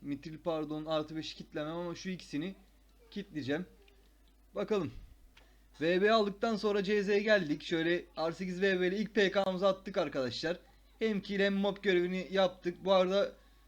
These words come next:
karakter gayet güzel oldu. Yani çok hoşuma gitti. Vurduğumuz demeçler olsun. Hani içeride durmamız olsun. Çok güzel. Gerçekten çok keyifli. Hemen parçalarımızı da ayırdık buraya.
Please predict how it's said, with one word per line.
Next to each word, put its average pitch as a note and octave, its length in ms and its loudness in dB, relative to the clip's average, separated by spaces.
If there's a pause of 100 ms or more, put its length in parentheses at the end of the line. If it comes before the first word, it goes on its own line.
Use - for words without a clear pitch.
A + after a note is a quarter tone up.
(140)
karakter F#3 520 4
gayet G3+ 420 6
güzel F#3+ 200 2
oldu. D#3 500 2
Yani C#3+ 320 -2
çok F#3+ 220 0
hoşuma F3+ 320 -2
gitti. D3+ 280 -4
Vurduğumuz E3 540 -2
demeçler E3+ 460 -2
olsun. D#3 380 -6 (720)
Hani D3 180 -10
içeride F3+ 420 2
durmamız F#3+ 360 -4
olsun. E3 340 -4
Çok F#3+ 280 -2
güzel. D3+ 320 -4 (840)
Gerçekten E3 580 -2
çok F3+ 280 -2
keyifli. E3 560 0 (680)
Hemen E3+ 220 -6
parçalarımızı F#3 680 0
da G3 60 0
ayırdık F3+ 360 0
buraya. D3+ 440 2